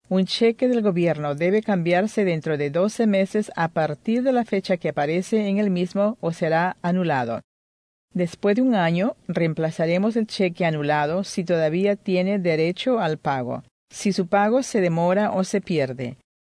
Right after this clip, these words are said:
Si no recibe su pago electrónico en la fecha que le corresponde, llámenos inmediatamente a nuestro número gratis uno ochocientos, siete siete dos, uno dos uno tres.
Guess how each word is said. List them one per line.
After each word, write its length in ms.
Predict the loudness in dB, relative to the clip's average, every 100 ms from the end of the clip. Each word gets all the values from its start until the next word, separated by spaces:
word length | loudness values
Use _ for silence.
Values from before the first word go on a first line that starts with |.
| -6
Si 140 | 0 2
no 120 | 2
recibe 460 | 0 0 0 2
su 160 | 0 -2
pago 340 | 0 0 2
electrónico 760 | 0 -2 -4 0 2 0 -2 -2
en 60 | -2
la 120 | -4
fecha 380 | -2 -4 -2 -2
que 100 | -2
le 140 | -2
corresponde, 800 | -4 -6 -6 -4 0 0 -2 -6 _ _ -4
llámenos 580 | 2 2 2 0 0
inmediatamente 880 | 0 0 0 0 2 0 0 0 0
a 60 | -2
nuestro 360 | -2 -4 -4 -2
número 300 | 0 0 0
gratis 540 | 0 0 -2 -6 -6
uno 320 | -4 -2 0 -2
ochocientos, 840 | -4 -6 -6 -2 -2 0 0 -2
siete 460 | -6 -4 -2 -4
siete 400 | -6 -4 -4 -2
dos, 400 | 0 0 0 -4 -4
uno 300 | -2 -2 0
dos 360 | 0 -2 -4 -4
uno 240 | 0 0
tres. 400 | -2 -4 -6 -10